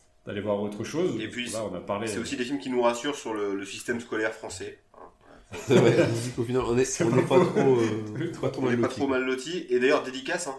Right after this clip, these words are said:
Speaker 2: à une prof, une ancienne, une, une ancienne prof, euh, Morane, euh, qui vit en Angleterre et qui nous écoute, euh, euh, assidûment.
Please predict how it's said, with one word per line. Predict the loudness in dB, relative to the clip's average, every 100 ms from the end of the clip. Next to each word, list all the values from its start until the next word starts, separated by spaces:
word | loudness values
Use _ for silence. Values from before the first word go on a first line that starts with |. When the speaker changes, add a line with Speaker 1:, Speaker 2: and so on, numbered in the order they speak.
| -12
Speaker 2:
à | -8 -6
une | -6
prof, | 0 0 0 -6
une | -2
ancienne, | 0 2 -2 -2
une, | -8 -10 _
une | -4 -2
ancienne | 0 2 0
prof, | 2 0 0 -6 -18 -14
euh, | -12 -8
Morane, | 0 2 2 0 -8 -14
euh, |
qui | -18 -14
vit | -8
en | -4 -4
Angleterre | -6 -6 -4 -4
et | -4
qui | -10
nous | -10
écoute, | -10 -12 -8
euh, | -6 -6 -10 _ -20 -20 -20 _
euh, | -4
assidûment. | 0 2 0 -4 -4 -4 -8